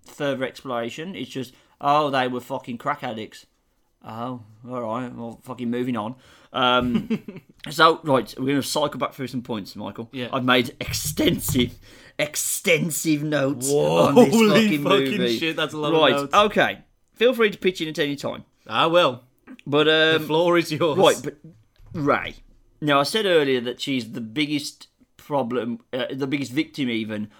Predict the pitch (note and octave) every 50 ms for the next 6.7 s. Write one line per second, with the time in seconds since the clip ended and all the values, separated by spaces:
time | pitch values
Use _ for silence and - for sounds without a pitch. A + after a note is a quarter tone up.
0 | _ _ - B2+ A2+ A2 A#2+ - C#3 B2 A#2 A#2 A2+ - - D3+ D3 C#3+ C#3+ C#3+
1 | C3+ C3+ C3 B2 B2+ B2 A#2 A#2 A2+ A2+ G#2 - A#2+ A2 G#2+ - - A2 G2+ G2
2 | - - A2+ A2 - B2+ A2 A2+ - A#2+ G#2+ - B2 A#2 - A#2 A#2 - C3+ A#2+
3 | A#2+ A#2+ B2 A#2+ A#2+ A#2+ A#2+ A2+ - C3 B2 B2+ A#2+ A#2+ A#2+ A#2+ B2+ C3 B2 -
4 | C3 - A#3+ A3+ B3+ B3+ - - - _ _ _ _ _ _ _ _ _ F#3+ G3
5 | - A3+ A3+ G#3 F#3 A3 C4 E4+ - G#4+ G#4 - - - B3 D#3+ C3+ C3 B2+ C3
6 | D3 F3 G#3 G3+ F3+ C#3 - - - B2 - - -